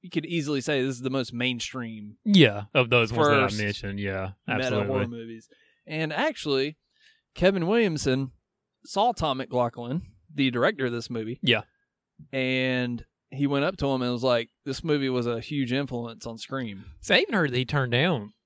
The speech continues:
Speaker 2: the Scream directing job. I even read
Speaker 1: That's
Speaker 2: that
Speaker 1: right.
Speaker 2: somewhere.
Speaker 1: Yeah,
Speaker 2: I don't know how
Speaker 1: and,
Speaker 2: true that is,
Speaker 1: and
Speaker 2: 'cause it's
Speaker 1: Tom
Speaker 2: like a
Speaker 1: said,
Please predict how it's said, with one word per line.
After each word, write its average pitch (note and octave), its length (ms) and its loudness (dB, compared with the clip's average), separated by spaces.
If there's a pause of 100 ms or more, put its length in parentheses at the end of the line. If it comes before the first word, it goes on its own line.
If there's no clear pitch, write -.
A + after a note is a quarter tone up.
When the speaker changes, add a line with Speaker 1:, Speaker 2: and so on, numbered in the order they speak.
Speaker 2:
the A2 80 -8
Scream A2 280 0
directing G#2 320 2
job. G2+ 260 0
I C3 60 6
even D3+ 160 2
read A2 120 2
Speaker 1:
That's D#3 260 2
Speaker 2:
that F3+ 60 -2
Speaker 1:
right. C#4 120 2
Speaker 2:
somewhere. G2 420 -2
Speaker 1:
Yeah, G#3+ 460 2
Speaker 2:
I C3+ 80 6
don't C3+ 160 6
know C3+ 140 8
how B2+ 160 8
Speaker 1:
and, D3+ 120 2
Speaker 2:
true D#3 200 4
that G#2+ 180 2
is, G#2 160 2
Speaker 1:
and - 60 -6
Speaker 2:
'cause A2+ 100 -2
it's - 80 0
Speaker 1:
Tom D#3+ 100 0
Speaker 2:
like G#2 100 -2
a G#2+ 60 -4
Speaker 1:
said, F3 680 2